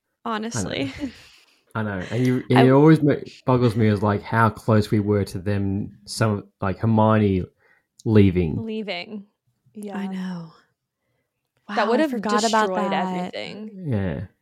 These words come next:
Speaker 3: That was after this
Speaker 1: Yeah.
Speaker 3: movie. After this one, she was like, "I think I'm done." And
Speaker 2: Yeah.
Speaker 3: then
Speaker 1: I mean, it
Speaker 3: convinced her to
Speaker 1: consumed
Speaker 3: stay.
Speaker 1: their lives. All it
Speaker 2: Mm.
Speaker 1: is, is years and years and years, their entire childhood, like, gone.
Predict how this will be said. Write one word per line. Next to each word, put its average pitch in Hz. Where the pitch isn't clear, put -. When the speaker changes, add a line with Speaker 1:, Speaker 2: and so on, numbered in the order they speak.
Speaker 3:
That 214
was 233
after 220
this 202
Speaker 1:
Yeah. 202
Speaker 3:
movie. 196
After 208
this 196
one, 202
she -
was 202
like, 202
"I 202
think 208
I'm 190
done." 208
And 135
Speaker 2:
Yeah. -
Speaker 3:
then 113
Speaker 1:
I -
mean, 254
it 254
Speaker 3:
convinced -
her 254
to 254
Speaker 1:
consumed 254
Speaker 3:
stay. -
Speaker 1:
their 226
lives. 202
All 240
it 254
Speaker 2:
Mm. 285
Speaker 1:
is, 185
is 202
years 220
and 208
years 214
and 202
years, 214
their 214
entire 202
childhood, 185
like, 170
gone. 175